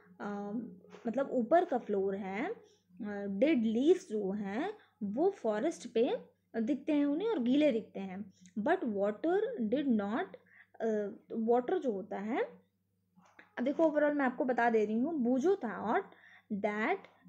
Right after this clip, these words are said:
if it had rained so heavily in this town, it would have flooded and drained the roads।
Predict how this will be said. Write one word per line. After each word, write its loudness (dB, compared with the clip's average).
if 4
it -2
had 2
rained 4
so 4
heavily 0
in 4
this -2
town, -4
it 0
would 0
have -2
flooded 2
and 0
drained 0
the 4
roads। -6